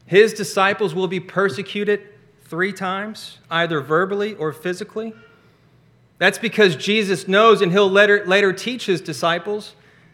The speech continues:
that just as the world will reject me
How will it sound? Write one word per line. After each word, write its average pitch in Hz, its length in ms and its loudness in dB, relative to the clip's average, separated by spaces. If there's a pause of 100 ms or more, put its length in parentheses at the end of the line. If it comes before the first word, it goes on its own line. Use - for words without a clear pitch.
that 180 140 2
just 202 320 0
as 208 240 2
the 202 120 4
world 196 320 6
will 214 160 8
reject 196 500 2
me 185 640 -2